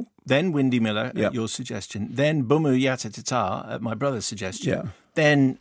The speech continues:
Speaker 1: uh, Jazz Pigeon.
Speaker 2: Jazz Pigeon.
Speaker 1: Got
Speaker 2: That's right,
Speaker 1: involved.
Speaker 2: yeah. So ever since then, I have realised that, you know, like you said, I, I spoilt, um, I spoilt something by, I spo-, I spoilt Good Times by Chic
Speaker 1: Yes.
Speaker 2: by pointing out that actually wasn't, the original lyric wasn't Good Times, it was something much more aggressive than that.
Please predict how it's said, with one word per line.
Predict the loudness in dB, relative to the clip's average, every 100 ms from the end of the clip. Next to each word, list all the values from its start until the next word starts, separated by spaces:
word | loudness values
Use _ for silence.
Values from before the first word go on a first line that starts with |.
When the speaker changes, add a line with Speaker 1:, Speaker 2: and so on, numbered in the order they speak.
| -6
Speaker 1:
uh, | -2 -2 -2
Jazz | -2 0 0 -2
Pigeon. | -8 -8 0
Speaker 2:
Jazz | 4 4 2
Pigeon. | -2 -4 -8 -12 -16 _
Speaker 1:
Got | -2
Speaker 2:
That's | -2 0
right, | -4
Speaker 1:
involved. | -2
Speaker 2:
yeah. | -2 -2 -10 -20
So | 2 2 6
ever | 6 6
since | 4 4 2 0
then, | 0 0 2
I | 4
have | 4 4
realised | 4 4 4 0 2
that, | 0 0
you | -8 0 4
know, | 6
like | 6 6
you | 4
said, | 4 4
I, | 4 2 2 2
I | 0
spoilt, | 0 0 2 4 2 -2 -4
um, | -2 0 0 -2 -6 -12 _ _ _
I | -2
spoilt | 2 4 4
something | 2 0 0
by, | 2 2
I |
spo-, | 2 4
I | 4
spoilt | 6 4 6
Good | 4 2
Times | 0 0 0
by | 0 -2
Chic | 0 -2 0
Speaker 1:
Yes. | 0 -2
Speaker 2:
by | 0
pointing | 0 0 0
out | 0
that | 2
actually | 2 2 0
wasn't, | 0 0 0
the | 0
original | 0 0 -2
lyric | -2 -2 -2
wasn't | -4 -4 -2
Good | -2 0
Times, | -2 -2
it | -4
was | -2
something | -4 -2 -4
much | -4 -6
more | -4
aggressive | 2 2 2 -4
than | -8
that. | -10 -12